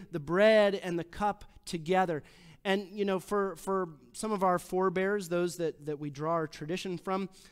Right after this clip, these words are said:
Love Feast wasn't just a, you know, Sunday night thing that they gathered for that took a little bit of time, a couple hours to put together. It was often over the space of a, an entire weekend. And they would spend time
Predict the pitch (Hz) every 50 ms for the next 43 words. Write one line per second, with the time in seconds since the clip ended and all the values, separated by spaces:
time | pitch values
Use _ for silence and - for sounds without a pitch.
0 | _ _ - 160 190 226 226 - - - 220 214 220 202 - - 180 185 185 190
1 | 202 185 160 160 185 180 - - 156 175 160 156 160 160 156 151 160 165 - 160
2 | 156 143 143 139 139 139 - - - - - 185 190 196 196 180 170 170 165 165
3 | 175 190 202 - - - - 185 185 190 202 196 185 175 - 170 160 143 131 156
4 | 156 156 165 165 175 170 170 156 - - 180 170 180 185 190 185 - - - -
5 | 160 - - - 175 - 156 151 151 175 185 190 175 190 185 185 185 - 165 170
6 | 170 180 185 180 - - 165 160 190 185 - 143 143 151 165 175 175 160 - -
7 | - - - - - 160 - - 185 180 - 165 156 147 170 170 180 196 180 -
8 | - - - - - 196 202 202 190 180 208 202 208 220 214 220 226 214 220 214
9 | 214 208 208 196 - - - 202 208 202 - 220 202 180 190 202 196 - 196 180
10 | 190 190 180 - - 208 202 214 214 202 196 185 180 190 220 226 - - 165 127
11 | 110 107 - - - _ _ _ _ _ _ - - - 175 190 196 208 208 196
12 | 160 - - - - - - - - - - 202 208 220 220 208 - - 208 202
13 | 202 208 185 -